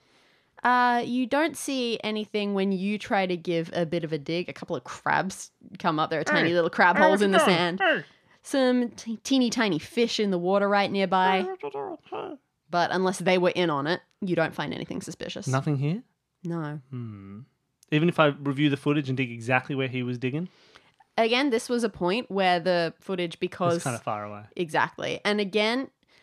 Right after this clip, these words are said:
Speaker 1: um, going back to Jeremy, yeah, well, like, I'd already seen Leslie get the clue. I knew he wasn't gonna find anything, so I didn't need to do the up-close shots. I knew that I wasn't
Speaker 2: Hmm.
Speaker 1: gonna need to.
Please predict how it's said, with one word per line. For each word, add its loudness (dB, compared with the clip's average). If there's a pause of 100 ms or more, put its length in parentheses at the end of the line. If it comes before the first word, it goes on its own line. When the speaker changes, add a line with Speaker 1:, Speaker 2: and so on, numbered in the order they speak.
(300)
Speaker 1:
um, 0 (120)
going -4
back -6
to -12
Jeremy, -2 (300)
yeah, 2
well, 2
like, -8
I'd -2
already 0
seen 0
Leslie 2
get 0
the -6
clue. 2
I 4
knew 4
he 6
wasn't 2
gonna -6
find -2
anything, -6
so -2
I 2
didn't 0
need 0
to -6
do -4
the -4
up-close -6
shots. -6
I 2
knew 4
that 2
I 2
wasn't 0
Speaker 2:
Hmm. -2
Speaker 1:
gonna 2
need 2
to. 0